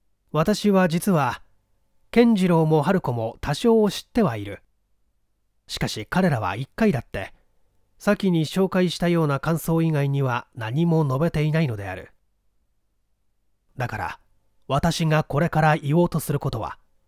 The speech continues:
全く私の一個の考えなのだ。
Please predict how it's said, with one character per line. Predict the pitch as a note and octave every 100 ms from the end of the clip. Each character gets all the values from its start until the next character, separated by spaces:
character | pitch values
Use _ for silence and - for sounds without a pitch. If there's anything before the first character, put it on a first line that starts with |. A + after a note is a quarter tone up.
| _ _ _ _ _ _
全 | E3+ F3 _ -
く | - G#3
私 | F3 F3+ B3 A#3+
の | A3 G#3+
一 | G#3+ -
個 | -
の | C#3+ B2
考 | B2+ D3+ C#3
え |
な | A2 G2+
の |
だ。 | F#2 F2